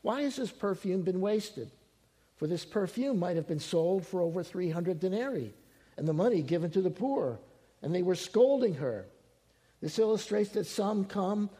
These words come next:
focused on the cares of this world. They were reacting to Mary's action.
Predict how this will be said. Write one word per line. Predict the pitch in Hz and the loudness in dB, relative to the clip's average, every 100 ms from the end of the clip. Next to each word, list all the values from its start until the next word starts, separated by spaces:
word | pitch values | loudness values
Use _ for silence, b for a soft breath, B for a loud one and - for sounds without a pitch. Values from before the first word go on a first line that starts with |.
| B - | B -6
focused | - 247 262 302 240 - | 4 4 4 -2 -4 -6
on | - 180 | -4 -2
the | 180 | -2
cares | - 220 247 247 202 | -2 2 4 4 4
of | 220 | 4
this | 190 185 - | 4 2 2
world. | 180 185 180 170 170 127 - - - _ _ _ _ _ _ _ _ _ _ _ _ _ _ _ _ _ _ _ _ _ _ _ _ _ _ _ _ _ _ _ _ _ _ b b b b b b - | 4 6 6 6 2 -2 -12 -20 -20 _ _ _ _ _ _ _ _ _ _ _ _ _ _ _ _ _ _ _ _ _ _ _ _ _ _ _ _ _ _ _ _ _ _ b b b b b b 4
They | 233 | 6
were | 233 226 | 8 6
reacting | 214 214 262 277 - 233 | 6 6 6 2 2 0
to | 175 | 0
Mary's | 185 190 175 135 | 0 0 0 0
action. | 165 156 - 143 113 | -2 -2 -4 -8 -8